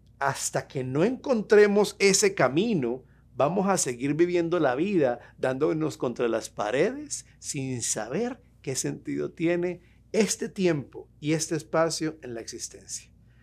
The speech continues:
Por eso yo los invito a que nos acompañen en el tercer episodio, donde vamos a estar profundizando en qué es lo que significa ser humano,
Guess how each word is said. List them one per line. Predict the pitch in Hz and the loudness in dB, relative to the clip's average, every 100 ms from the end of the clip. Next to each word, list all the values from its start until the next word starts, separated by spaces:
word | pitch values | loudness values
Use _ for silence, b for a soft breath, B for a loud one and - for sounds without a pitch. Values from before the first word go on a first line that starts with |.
| b b b - | b b b -12
Por | 127 | -6
eso | 151 | 2
yo | 170 | 4
los | 175 147 | 4 2
invito | 123 117 127 196 208 123 104 - b b b b - | -2 -2 -2 -2 -2 -6 -10 -16 b b b b -10
a | - 120 | -8 -6
que | 127 127 | -4 -4
nos | 127 117 | -4 -4
acompañen | 113 117 107 95 110 123 175 208 B - | -4 -8 -10 -2 0 2 2 0 B 2
en | 165 175 | 4 6
el | 160 | 4
tercer | 156 151 - 170 | 4 2 4 6
episodio, | 220 220 165 180 196 214 165 143 156 | 6 6 2 6 8 10 8 4 2
donde | 143 139 139 | 2 4 6
vamos | 147 202 214 | 6 4 0
a | |
estar | 170 156 151 | 2 2 4
profundizando | 185 180 160 131 120 156 175 160 135 | 0 0 -2 0 0 2 2 2 0
en | 117 b b b | 0 b b b
qué | - | -14
es | - | -8
lo | 165 - | -8 -4
que | 196 | -2
significa | - 156 135 117 135 110 151 | 0 0 -2 -4 -6 -4 -4
ser | 143 143 | -2 -2
humano, | 139 170 147 110 | 0 0 0 -6